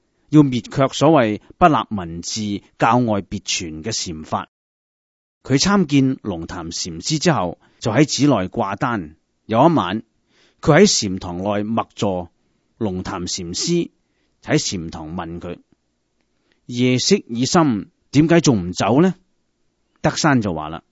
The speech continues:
「感謝禪師開示，我已經打攪咗太耐啦，現在告辭。」德山下座，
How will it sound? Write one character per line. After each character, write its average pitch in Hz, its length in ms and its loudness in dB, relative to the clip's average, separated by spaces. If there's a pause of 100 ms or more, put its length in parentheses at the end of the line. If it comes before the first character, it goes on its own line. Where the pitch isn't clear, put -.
(360)
「感 170 240 4
謝 147 180 4
禪 98 340 -4
師 185 220 2
開 170 260 4
示， 101 340 -6 (360)
我 127 120 2
已 147 120 6
經 185 220 2
打 139 240 2
攪 139 180 2
咗 156 80 4
太 113 240 0
耐 98 180 0
啦， 104 180 -4 (400)
現 127 240 6
在 113 240 2
告 120 260 2
辭。」 80 340 -8 (960)
德 180 100 2
山 170 280 2
下 107 280 -4
座， 95 340 -6